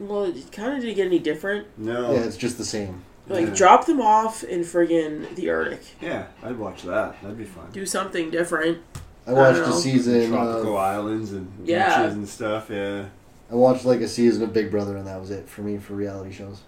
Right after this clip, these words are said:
Speaker 3: Well, The Surreal Life. We watched The Surreal Life 'cause that was funny. It was a bunch of s-, like,
Speaker 1: Yeah.
Speaker 3: D-list celebrities put up in a house together.
Speaker 2: Oh, yeah?
Speaker 3: Yeah. No eliminations or anything. It's just,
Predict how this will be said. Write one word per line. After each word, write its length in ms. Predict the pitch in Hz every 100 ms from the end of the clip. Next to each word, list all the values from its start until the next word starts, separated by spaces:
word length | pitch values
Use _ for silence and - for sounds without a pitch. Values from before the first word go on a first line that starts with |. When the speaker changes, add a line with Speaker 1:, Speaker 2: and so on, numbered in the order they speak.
| -
Speaker 3:
Well, 160 | 120 123
The 60 | 127
Surreal 340 | 139 123 120
Life. 220 | 101 98
We 60 | 113
watched 240 | 120 117
The 60 | 113
Surreal 340 | 101 101 101
Life 200 | 90 87 -
'cause 100 | 98
that 140 | 85
was 100 | 87
funny. 300 | - 82 82 - - - -
It 40 | -
was 80 | 104
a 40 |
bunch 220 | 101 107
of 60 | 104
s-, 220 | 101 127 131 -
like, 100 | 110
Speaker 1:
Yeah. 360 | 185 170 160 240 - - - - - - - 120
Speaker 3:
D-list 420 | 107 123 131 131
celebrities 580 | 117 117 120 131 131 120 120 120 -
put 80 | 120
up 200 | 120 120
in 60 |
a 80 | 110
house 260 | 110 120 117
together. 420 | 135 135 143 143 135 -
Speaker 2:
Oh, 140 | 123 120
yeah? 320 | 113 123 147
Speaker 3:
Yeah. 220 | 113 98 - - - - 123
No 160 | 131
eliminations 560 | 131 127 120 120 110 110
or 100 | 107
anything. 320 | 104 104 104
It's 80 | 101
just, 220 | 104 101